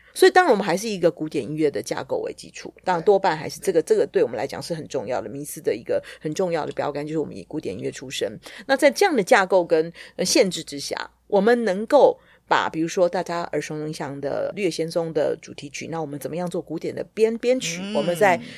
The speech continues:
Speaker 1: 编曲，然后让古典的歌手跟音乐剧的歌手，因为我们这次里面也有音乐剧歌手，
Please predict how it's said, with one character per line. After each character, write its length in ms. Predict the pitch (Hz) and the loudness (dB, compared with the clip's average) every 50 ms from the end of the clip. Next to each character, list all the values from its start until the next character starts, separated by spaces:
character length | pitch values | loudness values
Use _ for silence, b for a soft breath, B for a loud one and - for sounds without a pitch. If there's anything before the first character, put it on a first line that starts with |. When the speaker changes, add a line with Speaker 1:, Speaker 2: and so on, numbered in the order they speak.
| B B | B B
Speaker 1:
编 200 | - 208 220 226 | 0 0 2 2
曲， 200 | - - - - - | -2 -4 -8 -8 -8
然 120 | - 156 | -8 -4
后 200 | 185 185 175 170 B B B B | 0 0 0 0 B B B B
让 200 | - 294 254 202 - | 2 2 2 2 -2
古 240 | - 208 233 294 | -4 -2 -2 2
典 140 | - - 208 185 | 2 2 2 2
的 40 | 190 | 8
歌 140 | - 247 262 | 8 8 8
手 160 | 254 233 170 | 8 6 4
跟 200 | 185 190 - - | 4 4 4 4
音 80 | 254 294 | 4 6
乐 120 | 392 415 330 | 6 6 6
剧 120 | - 277 | 6 2
的 60 | 220 | 4
歌 140 | - 196 185 | 6 4 4
手， 120 | - - - | 6 4 2
因 40 | 214 | 2
为 60 | 220 | 0
我 40 | 196 | -2
们 60 | 185 | -2
这 100 | - 190 | -4 -6
次 140 | - - - | -8 -8 -10
里 80 | 147 | -8
面 140 | 147 156 147 | -6 -6 -4
也 80 | 131 - | -4 -4
有 60 | - | -6
音 140 | - 151 151 | -6 -8 -8
乐 80 | 143 | -8
剧 140 | 139 143 135 | -8 -10 -6
歌 140 | - 131 139 | -4 -4 -4
手， 180 | - - - | -2 -4 -6